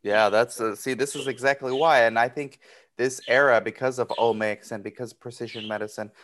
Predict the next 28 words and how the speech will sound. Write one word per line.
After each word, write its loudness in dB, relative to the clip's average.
I -2
think -8
we're, -2
and 0
I 6
read 4
on 4
Twitter, 4
I 6
don't 0
know -2
how 4
accurate -2
it -6
is, -8
but -6
this -4
year -2
alone, -2
twenty -6
twenty-one, -6
we -10
had, -4
like, -2
uh, 0
two -12
hundred -4
biotech 0